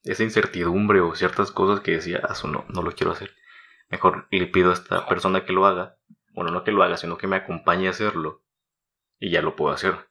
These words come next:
Speaker 1: O sea, ya sí,
Speaker 2: Sí,
Speaker 1: con una
Speaker 2: como que
Speaker 1: persona.
Speaker 2: te gustaba estar a-, como que te gustaba la compañía de alguien
Speaker 1: Sí, sí,
Speaker 2: a las
Speaker 1: sí,
Speaker 2: otras
Speaker 1: nunca me ha
Speaker 2: cosas.
Speaker 1: gustado estar solo, ¿sabes? O sea,
Speaker 2: Sí, sí, sí.
Speaker 1: algunas cosas
Speaker 2: Igual,
Speaker 1: sí.
Speaker 2: ¿sabes?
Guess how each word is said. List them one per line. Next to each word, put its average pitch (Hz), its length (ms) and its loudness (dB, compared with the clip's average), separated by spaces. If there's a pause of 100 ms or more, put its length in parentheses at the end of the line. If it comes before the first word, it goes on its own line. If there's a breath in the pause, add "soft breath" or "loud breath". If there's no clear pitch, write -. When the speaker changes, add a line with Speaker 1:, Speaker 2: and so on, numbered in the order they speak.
(140)
Speaker 1:
O - 100 -8
sea, 85 120 0
ya 78 400 0
sí, 82 200 -8
Speaker 2:
Sí, 85 140 2
Speaker 1:
con - 80 4
una 170 80 4
Speaker 2:
como 170 120 4
que - 60 0
Speaker 1:
persona. 156 120 0
Speaker 2:
te 151 80 4
gustaba 170 320 6
estar 190 240 6
a-, - 260 4
como 156 200 -4
que 139 60 -6
te - 80 -4
gustaba 156 340 2
la 175 120 2
compañía 139 480 -2
de 135 100 4
alguien 131 140 -2
Speaker 1:
Sí, 117 140 4
sí, - 40 0
Speaker 2:
a 131 80 2
las 120 60 0
Speaker 1:
sí, 135 80 0
Speaker 2:
otras 113 120 0
Speaker 1:
nunca 101 300 0
me 110 60 6
ha 110 40 6
Speaker 2:
cosas. 110 100 4
Speaker 1:
gustado 113 260 0
estar 107 220 0
solo, 98 480 2
¿sabes? 101 320 -2
O - 80 -20
sea, - 220 -14 (540)
Speaker 2:
Sí, 160 200 -2
sí, 156 120 -4
sí. 151 240 -6 (120)
Speaker 1:
algunas 127 360 4
cosas 147 220 4
Speaker 2:
Igual, 175 160 10
Speaker 1:
sí. - 40 0
Speaker 2:
¿sabes? 240 360 4